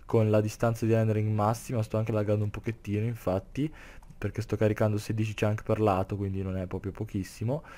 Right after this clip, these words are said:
E niente, qua vedete c'è altro quarzo, altra pianura, diciamo, eh, però niente fortezze.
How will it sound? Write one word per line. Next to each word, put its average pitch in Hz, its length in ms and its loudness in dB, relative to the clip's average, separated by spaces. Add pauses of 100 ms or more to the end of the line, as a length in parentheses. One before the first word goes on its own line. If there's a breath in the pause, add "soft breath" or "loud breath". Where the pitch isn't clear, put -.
(480 loud breath)
E 113 680 6
niente, 131 300 2
qua 117 140 6
vedete 113 440 2
c'è - 140 0
altro 139 300 4
quarzo, 135 480 4
altra 123 380 0
pianura, 120 420 2
diciamo, 98 600 0
eh, 90 40 -6
però 110 220 0
niente 107 420 0
fortezze. - 1000 -2